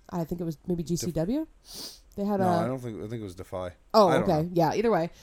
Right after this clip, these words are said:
Speaker 1: they, they don't have it anymore. It didn't last for
Speaker 2: I don't
Speaker 1: very
Speaker 2: know. I
Speaker 1: long,
Speaker 2: watch
Speaker 1: 'cause as far as I
Speaker 2: wrestling.
Speaker 1: know, Swerve turned on, uh, Christopher Daniels, so, you know, it's very possible that Keith Lee is going to have to watch his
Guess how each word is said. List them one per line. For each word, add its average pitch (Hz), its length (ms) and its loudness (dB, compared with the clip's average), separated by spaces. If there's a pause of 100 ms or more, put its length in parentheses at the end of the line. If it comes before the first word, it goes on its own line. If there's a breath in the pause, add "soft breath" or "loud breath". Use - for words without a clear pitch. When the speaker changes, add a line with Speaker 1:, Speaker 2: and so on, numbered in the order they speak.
(160 loud breath)
Speaker 1:
they, 180 420 0
they 190 140 0
don't 170 160 -4
have 185 220 4
it 185 40 8
anymore. 156 360 4
It 160 60 0
didn't 170 160 2
last 160 200 2
for 208 60 -4
Speaker 2:
I 156 60 -2
don't 156 100 0
Speaker 1:
very 147 80 2
Speaker 2:
know. - 100 2
I 160 60 4
Speaker 1:
long, 160 80 4
Speaker 2:
watch 147 160 8
Speaker 1:
'cause 160 100 2
as 139 40 2
far 196 140 10
as 185 80 8
I 196 40 8
Speaker 2:
wrestling. 185 100 6
Speaker 1:
know, 175 140 6
Swerve 170 480 2
turned 220 480 2
on, 160 380 0
uh, 147 300 -2 (280 soft breath)
Christopher 175 320 2
Daniels, 160 480 0
so, 160 380 2
you 185 120 -2
know, 170 240 2
it's 170 160 -2
very 185 220 0
possible 180 460 0
that 175 200 -4
Keith 180 240 -4
Lee 175 380 0 (280 soft breath)
is 170 140 -12
going 175 200 -4
to 160 40 -4
have 170 280 -8
to 160 240 -2 (260)
watch 175 320 -4
his 165 400 -4